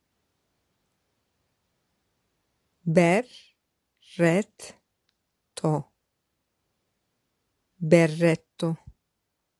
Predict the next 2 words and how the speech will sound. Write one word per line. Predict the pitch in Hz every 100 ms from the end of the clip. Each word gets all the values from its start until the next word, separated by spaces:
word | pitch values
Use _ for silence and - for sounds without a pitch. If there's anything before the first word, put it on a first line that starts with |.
| _ _ _ _ _ _ _ _ _ _ _ _ _ _ _ _ _ _ _ _ _ _ _ _ _ _ _ _
Scarf. | - - - - 190 156 160 - _ _ _ _ _ _ _ _ _ _ _ _ _
Sciarpa. | - - - 185 165 - - 165 -